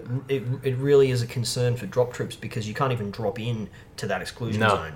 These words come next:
Speaker 1: The only place you could come in is, I guess, in your deplo-, opponent's deployment zone by dropping in there
Speaker 2: Mm-hmm.
Speaker 1: or walking in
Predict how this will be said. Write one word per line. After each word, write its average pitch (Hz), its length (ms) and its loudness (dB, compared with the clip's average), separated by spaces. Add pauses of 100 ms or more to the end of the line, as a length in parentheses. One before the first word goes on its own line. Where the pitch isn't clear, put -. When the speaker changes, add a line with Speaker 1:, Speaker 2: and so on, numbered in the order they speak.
Speaker 1:
The 101 100 -8
only 139 200 0
place 123 240 0
you 120 80 -6
could 104 120 -10
come 113 200 -4
in 110 280 -8 (360)
is, 104 440 -6 (640)
I - 60 -10
guess, 95 220 -6
in 95 80 -8
your 92 140 -8
deplo-, 98 240 -10
opponent's 139 400 -2
deployment 143 440 -2
zone 131 200 2
by 104 140 -2
dropping 127 400 2
in 127 100 0
there 127 220 2
Speaker 2:
Mm-hmm. 120 280 2
Speaker 1:
or 104 120 0
walking 113 460 2
in 117 380 -4